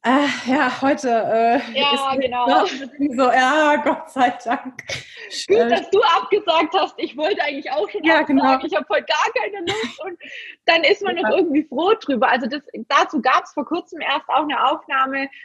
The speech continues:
Speaker 2: ähm, mit der lieben Jasmin, die ja auch so ein Gruppenworkout beziehungsweise Gruppen-, äh, äh, Sport anbietet. So Vor- und Nachteile, ne? Es, es gibt zu allem inno-, immer Vor- und Nachteile. Aber wie es die Vanessa schon sagt, ihr macht es für euch und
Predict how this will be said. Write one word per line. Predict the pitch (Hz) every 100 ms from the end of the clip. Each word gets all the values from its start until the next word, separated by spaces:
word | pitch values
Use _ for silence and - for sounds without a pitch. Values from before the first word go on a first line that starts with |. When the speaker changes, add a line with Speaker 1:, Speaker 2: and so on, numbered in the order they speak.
| - -
Speaker 2:
ähm, | 254 247 226
mit | 247
der | 254
lieben | 277 269
Jasmin, | 240 233 247 311 330
die | 254
ja | 240 -
auch | 254 269
so | 277
ein | 233
Gruppenworkout | 285 320 320 294 277 - 226 262 277 - 262 269
beziehungsweise | 262 233 247 247 240 240
Gruppen-, | - 294 285 269
äh, | 269 - 233 226 - 233
äh, | 254
Sport | - 247 269 -
anbietet. | 277 277 262 254 269 - - - _ - 247
So | 262
Vor- | 254 277 269
und | 240
Nachteile, | 254 320 311 294 262 262
ne? | 254 285
Es, | 254 _
es | 247 -
gibt | 233 _
zu | 269 -
allem | 294 285 240
inno-, | 240 233 233
immer | 247 233 220
Vor- | 233 214
und | 202
Nachteile. | 202 208 - 190 190 -
Aber | 247 240 226
wie | 269
es | -
die | 233
Vanessa | 226 254 240
schon | 220 214
sagt, | 214 240 _ - _ -
ihr | 240
macht | 254 -
es | 226 -
für | 240 -
euch | 262 233 196 - _ _ _ _ -
und | 247 226